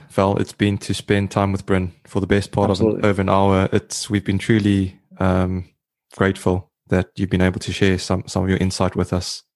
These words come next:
Speaker 1: Bryn. Um, just one final question, I guess, for our U S listeners. You're not in the U S yet. Any plans to expand into that? 'Cause I'm sure the U S listeners are going, "Oh, it sounds great what Logical's doing. Can we get some of that?"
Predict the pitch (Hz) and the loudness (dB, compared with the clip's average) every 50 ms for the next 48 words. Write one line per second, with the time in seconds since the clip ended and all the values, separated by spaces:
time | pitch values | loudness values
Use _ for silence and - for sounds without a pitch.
0 | _ _ - 92 92 92 92 - - - - - - - - - - - 95 98 | _ _ -2 0 0 0 -2 -6 -12 -20 -20 -20 -20 -20 -16 -6 -2 2 2 4
1 | 95 95 98 98 92 - - _ - - - - - - _ _ _ _ - - | 4 4 2 0 0 -2 -6 _ -20 -20 -20 -20 -20 -20 _ _ _ _ -2 -2
2 | 143 143 - 110 117 117 123 131 123 - - 139 127 120 120 113 107 - - 117 | -2 0 2 2 2 4 4 2 0 0 0 2 2 4 2 2 0 0 0 0
3 | 107 - - - 107 101 95 98 95 92 98 101 104 - - 101 98 98 98 95 | 0 0 -2 -2 -2 0 0 0 0 0 0 0 0 0 0 2 2 2 4 4
4 | 98 101 101 98 95 - - 90 92 - - 92 90 90 92 98 98 104 107 113 | 4 4 2 2 0 2 2 2 2 0 -2 -4 -4 -4 -2 0 2 2 4 4
5 | 110 107 104 98 98 95 92 90 - - 92 95 98 - - 110 107 110 - - | 2 2 2 2 4 4 2 2 0 0 0 2 2 2 0 0 0 0 0 2
6 | 120 113 113 117 120 120 - - 120 113 - - 120 113 117 117 113 127 123 120 | 2 2 2 2 0 -2 -2 -2 -2 -2 0 0 0 2 2 0 0 -2 -2 -2
7 | 120 - 110 98 101 101 101 101 - - 139 120 104 98 - - - - - - | 0 -2 -2 0 0 0 0 0 0 2 2 2 2 0 -2 -8 -16 -20 -20 -20
8 | - _ - 104 98 104 107 104 - 104 101 95 - - 98 95 92 87 95 90 | -14 _ -2 0 2 4 2 2 2 0 0 0 0 0 0 2 2 2 2 2
9 | 92 92 95 92 92 92 95 90 - - - - - - - - - - 95 104 | 2 2 2 2 4 4 2 0 -2 -6 -8 -14 -16 -16 -16 -10 -4 -2 0 0
10 | 98 87 - 87 95 92 - - - 87 87 90 92 90 - - 82 90 87 92 | 0 0 2 0 0 0 0 -4 0 0 0 0 0 -2 -2 -4 -6 -4 0 0
11 | 90 92 90 90 92 - 95 98 92 - 85 - - - 95 92 92 92 92 90 | 2 2 2 2 0 0 0 0 2 0 0 0 0 -2 -2 0 2 2 2 2
12 | 104 - | 0 -2